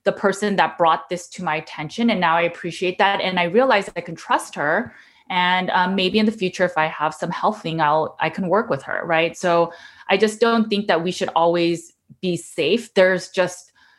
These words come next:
so much information out there now that here's the vanilla track you can follow and be successful. Here's the sales funnels and all that. But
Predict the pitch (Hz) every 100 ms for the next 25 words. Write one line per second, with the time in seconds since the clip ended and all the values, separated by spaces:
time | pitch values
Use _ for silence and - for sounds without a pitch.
0 | _ - - 208 208 214 208 180 - 170
1 | 160 180 165 160 165 160 156 156 156 156
2 | 151 - - 185 180 175 180 180 180 180
3 | 185 - 190 175 190 175 202 175 170 165
4 | 170 170 170 170 160 180 170 165 - 160
5 | - 170 175 165 165 180 170 - 196 190
6 | 185 190 180 170 165 165 160 165 170 170
7 | 165 165 156